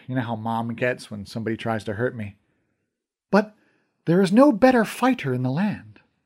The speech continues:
He has even bested Dahi." While Kealty was on the throne of oak, he lived deep in the Yew Lands and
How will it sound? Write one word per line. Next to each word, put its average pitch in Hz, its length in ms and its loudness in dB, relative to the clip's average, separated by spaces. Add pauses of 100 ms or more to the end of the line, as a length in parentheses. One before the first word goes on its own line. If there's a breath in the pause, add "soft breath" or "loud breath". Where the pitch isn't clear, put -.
(440)
He 202 140 6
has 214 200 6
even 277 300 6
bested 139 540 0
Dahi." 156 540 -4 (1400)
While 185 180 2
Kealty 247 460 6
was 156 180 4
on 151 200 2
the 135 140 -4
throne 208 280 2
of 160 100 2
oak, 190 300 6 (160)
he 180 120 0
lived 208 280 4
deep 233 260 4
in 180 60 4
the 175 80 6
Yew 208 200 8
Lands 113 440 0
and 113 180 -6